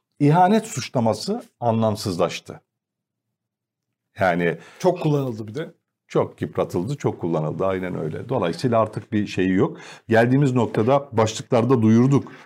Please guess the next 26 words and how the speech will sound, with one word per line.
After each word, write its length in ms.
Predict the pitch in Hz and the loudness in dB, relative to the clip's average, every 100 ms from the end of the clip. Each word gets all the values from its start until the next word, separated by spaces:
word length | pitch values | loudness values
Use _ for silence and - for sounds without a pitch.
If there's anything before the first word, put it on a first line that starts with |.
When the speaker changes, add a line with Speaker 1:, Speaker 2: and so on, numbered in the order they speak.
| - | -8
Speaker 1:
Bak, 260 | 113 - - | -6 -6 -2
baktın 300 | 110 - 185 | -2 0 0
mı 60 | 107 | 2
sen? 160 | 101 | 0
Speaker 2:
Hı 40 | 87 | -4
hı. 320 | 143 127 131 - | -6 -8 -10 -6
Speaker 1:
Şu, 280 | - 107 110 110 104 | 0 0 2 0 4
bir 60 | |
yandan 360 | 127 131 127 120 | 4 4 4 4
göz 200 | 113 120 | 4 4
ucuyla 340 | 117 120 117 | 2 4 4
bakıyor 300 | 104 - 120 | 2 2 2
musun 260 | 107 107 95 | 0 -2 0
diye 120 | 98 | 0
söyledim. 340 | - 160 165 120 | 2 2 2 2
Ben 160 | 123 | 4
de 80 | 127 | 2
bakayım. 320 | 117 117 185 160 - - | 2 0 -2 -2 -12 -2
Vaat 320 | 104 131 139 | 4 6 6
ettiğimiz 400 | 131 - 156 185 | 4 4 4 2
için, 420 | - 131 95 98 | 0 0 -2 0
duyurduğumuz 400 | 107 117 127 196 | 2 4 2 0
için 180 | 156 127 | 0 -2
üst-, 220 | - - | -2 -2
onları 440 | - 117 120 123 123 | 0 2 4 4 6
da, 240 | 120 - | 4 2